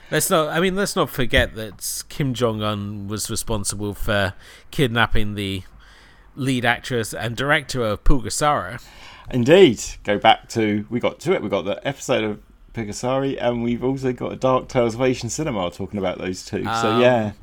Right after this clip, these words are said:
Speaker 1: yeah, he was the, he was the <laughs> mastermind behind that plot. Um, now, Kim Jong, the, with, uh, Kim Jong Nam, he'd been basically exiled to Macau, I think it was. But at the same time,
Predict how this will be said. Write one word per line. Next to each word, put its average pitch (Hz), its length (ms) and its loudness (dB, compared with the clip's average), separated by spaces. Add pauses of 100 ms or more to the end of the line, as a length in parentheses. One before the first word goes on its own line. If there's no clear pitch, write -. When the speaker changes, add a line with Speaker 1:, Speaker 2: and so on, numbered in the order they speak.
(100)
Speaker 1:
yeah, 151 220 0
he 147 160 -4
was 143 220 -6
the, 147 100 -8
he 135 260 -2
was 156 120 -2
the 143 100 -4
<laughs> 131 120 -4
mastermind 175 580 2
behind 147 360 2
that 151 260 2
plot. - 540 -10 (800)
Um, 131 520 0 (340)
now, 151 140 0
Kim 220 260 -2
Jong, 160 400 -4 (1120)
the, 143 420 -4
with, 139 340 -8
uh, 143 200 -2
Kim 147 600 -10
Jong 117 500 -8
Nam, 117 500 -2 (120)
he'd 123 280 -8
been 110 140 -8
basically 104 800 -10
exiled 104 540 -12
to 98 400 -10
Macau, 92 760 -10 (420)
I 95 60 -12
think 90 240 -14
it 107 80 -18
was. 95 260 -16
But 107 220 -10
at 101 100 -14
the 113 60 -14
same 113 320 -8
time, 104 460 -8